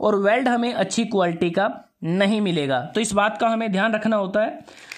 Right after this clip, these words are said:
उसके बाद अगर हम बात करें, जब हमने ओसीवी और करंट की सेटिंग कर ली है, इसके बाद एक बात हमेशा इसमें याद रखनी है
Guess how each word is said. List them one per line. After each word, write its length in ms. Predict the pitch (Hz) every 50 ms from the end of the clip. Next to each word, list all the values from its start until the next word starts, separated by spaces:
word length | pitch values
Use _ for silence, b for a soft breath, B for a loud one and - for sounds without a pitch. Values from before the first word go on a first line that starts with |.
| B B B - 240
उसके 240 | 226 - - 302 294
बाद 220 | 277 277 285 285
अगर 180 | 285 277 277 285
हम 120 | 277 247
बात 180 | 233 240 240 240
करें, 200 | - 262 262 220
जब 120 | 254 240
हमने 440 | 233 240 240 240 247 247 247 - - 190
ओसीवी 500 | 196 208 214 - 247 247 233 240 254 240
और 160 | 233 226 226
करंट 280 | - 202 208 220 220 -
की 80 | 240
सेटिंग 420 | 226 - 214 190 190 220 220 214 196
कर 140 | 208 185 185
ली 200 | 196 185 165 156
है, 260 | 139 113 - - - _ B B B B B B B -
इसके 300 | 214 214 - - 277 269
बाद 240 | 254 262 269 262
एक 320 | - - 190 202 220 220 226
बात 260 | 220 233 240 233 220
हमेशा 520 | 220 208 208 208 214 240 226 220 - - -
इसमें 240 | - 175 202 208 202
याद 260 | 196 180 196 214 220
रखनी 340 | 214 208 208 208 208 202 196
है 80 | 202